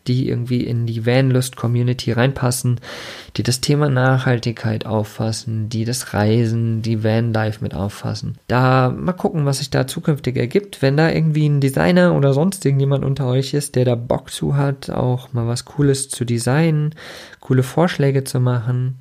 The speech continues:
immer, immer gerne her damit. Und natürlich,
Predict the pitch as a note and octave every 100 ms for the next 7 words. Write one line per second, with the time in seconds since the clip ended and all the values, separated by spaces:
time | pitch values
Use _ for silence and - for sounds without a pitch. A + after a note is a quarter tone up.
0 | _ _ _ - C3+ C3+ C3+ - A#2 A2+
1 | A2+ G#2+ G2+ G#2+ G#2 G2+ G#2 F#2 - -
2 | _ _ B2+ B2 C3 C3 E3 D#3+ D#3+ -